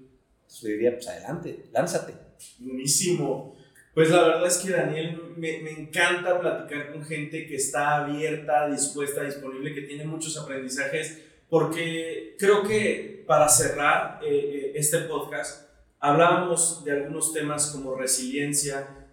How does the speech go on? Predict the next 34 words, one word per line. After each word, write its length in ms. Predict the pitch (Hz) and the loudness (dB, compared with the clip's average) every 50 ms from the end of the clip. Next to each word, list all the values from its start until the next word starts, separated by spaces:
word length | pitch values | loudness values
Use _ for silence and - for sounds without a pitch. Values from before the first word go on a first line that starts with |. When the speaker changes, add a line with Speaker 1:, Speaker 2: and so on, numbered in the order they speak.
| _ | _
Speaker 2:
como 280 | - 147 139 143 143 - | -4 -2 -2 -2 -2 -4
confiar 440 | 147 143 139 - - 156 151 151 151 | -6 -8 -10 -8 -4 -2 0 0 0
en 200 | 151 147 143 143 | -2 -2 -4 -6
ti, 480 | 147 147 147 147 151 151 151 151 - - - - _ | -6 -8 -8 -8 -10 -12 -14 -14 -16 -16 -20 -14 _
como 500 | - 147 143 147 151 156 156 151 151 156 | -4 -2 0 0 0 -2 -2 -4 -4 -2
estar 680 | 160 143 - - - 160 156 156 156 160 156 160 160 160 | -2 0 0 0 0 0 -2 0 -2 -2 -4 -6 -8 -4
disponible 800 | 165 156 - - 160 151 147 147 156 170 175 175 165 156 151 151 | -2 -2 -2 0 0 0 0 0 2 4 4 6 6 4 2 0
inclusive 600 | 151 147 147 143 135 - - 160 160 156 165 156 | -2 -4 -4 -2 0 2 2 2 0 -4 -6 -6
en 180 | 156 143 131 | -4 -4 -4
el 100 | 135 135 | -4 -4
no 300 | 139 143 147 151 - - 147 | -4 -4 -4 -4 -4 0 2
y 40 | |
saber 360 | 147 - 156 147 151 160 - - | 2 2 2 2 0 0 -2 -2
que 120 | 180 180 | -2 -4
el 160 | 165 151 156 | -4 -4 -4
no 180 | 160 160 165 170 | -4 -4 -4 -2
es 100 | 170 - - | -2 -2 -2
parte 420 | - 170 165 160 - - 165 151 | 0 0 0 0 0 -2 -6 -6
de 60 | 151 147 | -6 -6
este 160 | 147 - - | -6 -6 -6
proceso. 680 | - 139 135 127 - 147 139 135 - - 131 - - - - _ _ _ _ _ _ _ _ _ _ _ _ _ _ _ _ _ _ _ _ _ - | -8 -8 -6 -4 -4 -2 -2 -4 -4 -6 -8 -12 -16 -20 -20 _ _ _ _ _ _ _ _ _ _ _ _ _ _ _ _ _ _ _ _ _ 2
¿Qué 120 | 202 220 | 6 6
le, 420 | 214 220 220 214 - 220 - - - | 8 8 6 6 4 2 0 -4 -6
qué 120 | - 214 | -4 -2
le 140 | 214 220 - | -2 -2 -2
compartirías 1080 | 180 180 165 156 156 147 139 143 143 139 135 143 147 160 160 156 156 156 - - - 139 | -2 -2 0 2 2 2 2 2 -2 -6 -6 -6 -4 -2 -2 0 0 0 0 0 -2 -4
a 80 | 135 | -6
nuestro 340 | 135 127 123 - - 131 131 | -6 -6 -6 -6 -6 -8 -10
auditorio 840 | 131 135 127 127 131 147 147 147 151 151 151 143 143 139 143 143 | -10 -10 -8 -4 -2 0 0 0 0 0 0 0 0 0 -2 -6
en, 240 | 139 131 131 123 127 | -8 -8 -10 -10 -12
en, 240 | 139 135 127 - - | -12 -14 -14 -14 -14
en 100 | 135 131 | -16 -16
el 120 | 127 127 - | -16 -14 -10
podcast 600 | 143 143 143 - - 151 151 147 - - - - | -8 -8 -8 -6 -6 -4 -4 -4 -4 -6 -10 -16